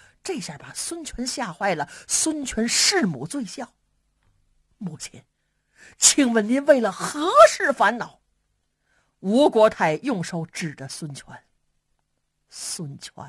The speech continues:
呐，我虽然不是你的生身之母，我姐姐临危之时嘱咐你要好好对付我们母女啊，你今天为什么做出这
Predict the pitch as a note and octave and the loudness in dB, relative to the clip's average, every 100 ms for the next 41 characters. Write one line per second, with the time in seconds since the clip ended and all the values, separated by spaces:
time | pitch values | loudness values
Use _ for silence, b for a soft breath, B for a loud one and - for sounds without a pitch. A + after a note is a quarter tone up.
0 | C3 _ _ _ _ _ _ _ _ _ | -20 _ _ _ _ _ _ _ _ _
1 | b b b b D#4+ C#4 - F#4+ A4+ F4+ | b b b b 6 8 10 12 12 8
2 | D4+ F4+ D#4+ A3+ F#3+ F#3+ - - F#4+ F4 | 6 6 6 2 4 2 0 -6 -6 -8
3 | - E4 C4+ B3+ A3+ C#3+ F#2 _ _ _ | -4 -4 -4 -6 -8 -8 -18 _ _ _
4 | _ _ b b b - B3 C4+ F#3 D#3 | _ _ b b b 8 10 10 8 2
5 | E3+ E3 F#3+ A#3+ F#4 G#4 G#4 F4 - B3+ | 0 0 4 4 2 2 4 4 0 -4
6 | G#3+ - F3+ F3 B - A3 D#3+ - G#3 | -4 2 2 0 B 2 4 4 2 -2
7 | D#3+ D3 b b G3 D#3+ - - D3 B2+ | 0 -4 b b 0 0 -2 4 4 4
8 | - F#3+ F3+ - A4+ A3+ - F3 C#3+ A#2 | 4 2 4 6 6 4 0 -4 -4 -6
9 | C3 D3+ G3 D3+ _ _ _ _ _ _ | -8 -8 -10 -12 _ _ _ _ _ _
10 | _ _ F#3 E3+ G3+ _ _ _ _ _ | _ _ -12 -12 -18 _ _ _ _ _
11 | _ b b b E4+ E4+ B3+ F4 A3+ D#4 | _ b b b 6 6 8 6 10 8
12 | D4 C5+ F4+ - D4+ C#4 - C5 - G4 | 10 8 8 6 4 6 10 10 10 6
13 | - | 8